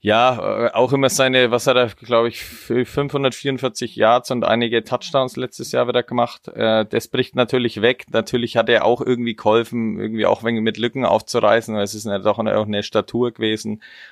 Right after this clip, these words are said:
Man muss sich dann sehen, wie sich das so einspielt. Ansonsten, ja, Tony Pollard auf, auf dem Zug wird jetzt natürlich völlig geritten, ist klar, jetzt wo Zeke Elliott auch weg ist.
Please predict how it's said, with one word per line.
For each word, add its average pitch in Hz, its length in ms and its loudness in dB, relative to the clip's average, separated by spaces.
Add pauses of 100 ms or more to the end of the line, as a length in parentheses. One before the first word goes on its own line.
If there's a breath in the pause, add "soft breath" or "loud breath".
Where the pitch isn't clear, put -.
Man 110 140 2
muss 110 140 0
sich 110 140 -6
dann 110 280 0
sehen, 107 400 -2
wie 110 120 2
sich - 280 -4
das 120 180 0
so 123 100 4
einspielt. 110 540 2
Ansonsten, 101 580 0
ja, 87 200 4
Tony 92 240 -4
Pollard 98 400 0
auf, - 200 -6
auf 95 160 -2
dem 98 320 -2
Zug 104 300 -2
wird 95 120 0
jetzt 98 180 -2
natürlich 92 400 -8 (380)
völlig 95 300 -4
geritten, 101 320 -2
ist - 180 -6
klar, 95 300 4
jetzt 92 180 -2
wo 95 120 -6
Zeke - 300 -10
Elliott 98 340 0
auch - 160 -8
weg 98 160 -2
ist. - 260 -8